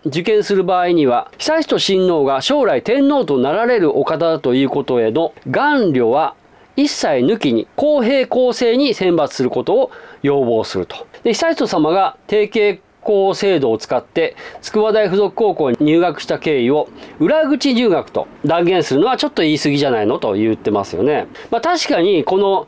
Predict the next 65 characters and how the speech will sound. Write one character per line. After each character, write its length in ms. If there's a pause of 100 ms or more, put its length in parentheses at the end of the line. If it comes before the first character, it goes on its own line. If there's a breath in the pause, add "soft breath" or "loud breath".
(100)
制 280
度 140
は 320
悠 240
仁 160
さ 100
ま 140
の 100
た 140
め 120
に 120
作 180
ら 80
れ 60
た 100
の 80
か 140
も 80
し 120
れ 120
な 120
い。 100
そ 160
う 20
か 120
も 80
し 140
れ 60
な 120
い 80
で 80
す 120
よ 80
ね。 260
も 100
う 60
時 140
期 120
的 300
に 140
も 240
大 180
体 80
合 120
っ 60
て 80
ま 140
す 80
か 80
ら 120
ね。 300 (280)
正 280
規 180
に 120
存 240
在 200
す 100
る 100
制 200
度 180
を 80
利 80
用 160
し 80
て 240